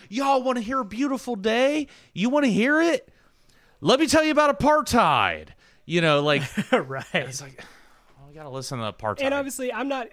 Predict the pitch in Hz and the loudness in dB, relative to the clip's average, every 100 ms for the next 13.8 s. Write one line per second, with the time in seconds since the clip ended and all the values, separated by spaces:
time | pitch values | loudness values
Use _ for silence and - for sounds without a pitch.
0 | - - 247 226 208 262 247 254 220 196 | -16 -6 -6 -4 -6 -4 -4 -4 -4 -4
1 | 202 196 180 156 151 - 156 147 147 120 | -4 -6 -6 -8 -8 -8 -8 -6 -8 -10
2 | - 147 147 143 127 120 - 160 156 160 | -10 -8 -6 -8 -12 -14 -12 -10 -6 -6
3 | 160 143 139 143 139 139 135 127 120 117 | -6 -8 -8 -6 -8 -10 -12 -14 -14 -16
4 | 117 123 160 160 131 147 160 - 165 139 | -18 -12 -10 -8 -10 -8 -10 -10 -6 -4
5 | 156 151 147 135 151 156 147 165 156 143 | -4 -8 -12 -8 -8 -8 -8 -8 -6 -8
6 | 135 123 131 123 - 220 214 - 233 208 | -10 -12 -12 -16 -18 -20 -20 -8 -8 -6
7 | 269 247 202 202 180 143 123 160 151 147 | -6 -6 -6 -4 -6 -6 -6 -6 -6 -8
8 | 139 139 160 165 151 139 135 117 120 151 | -10 -12 -12 -10 -10 -10 -12 -14 -12 -4
9 | 156 135 117 117 147 - 175 208 214 - | -2 -2 -8 -10 -12 -12 -18 -20 -18 -6
10 | 151 156 147 147 - 143 165 180 180 180 | -4 -2 -4 -8 -14 -10 -8 -8 -6 -4
11 | 160 139 - 190 143 117 - 170 165 160 | -4 -8 -12 -8 -8 -8 -4 -2 -2 -4
12 | 165 - 160 151 143 143 143 143 127 127 | -10 -8 -8 -6 -8 -8 -8 -8 -10 -12
13 | 127 - 127 123 120 131 135 | -12 -14 -14 -12 -14 -14 -14